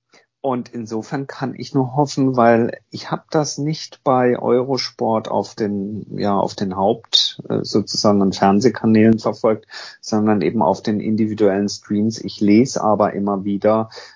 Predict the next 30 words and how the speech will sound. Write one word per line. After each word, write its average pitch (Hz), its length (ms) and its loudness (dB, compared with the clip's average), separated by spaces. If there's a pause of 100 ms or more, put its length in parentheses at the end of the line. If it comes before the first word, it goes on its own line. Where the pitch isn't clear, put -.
(120)
ähm, 104 460 0
in 104 160 -10
gewissen 104 380 -8
Kommentaren 101 580 -2
in 104 120 0
den 104 120 0
sozialen 101 500 0
Medien, 101 380 -2
dass 101 240 0
eben 101 240 -4
aufgrund - 440 -4
dieser 104 220 0
europäischen 98 600 -2
Senderstruktur 107 1080 0 (380)
manche 107 380 0
Matches, 104 440 -4
die 120 140 -4
man 107 200 -2
denn 104 180 -2
dann 101 180 0
gerne 101 340 2
als, 92 460 -4
äh, - 260 0
deutscher 104 480 -2
Zuschauer 110 460 -2
sehen 101 400 -2
würde, 104 240 4
dann 107 240 0
eben 98 340 -2
nicht - 480 -4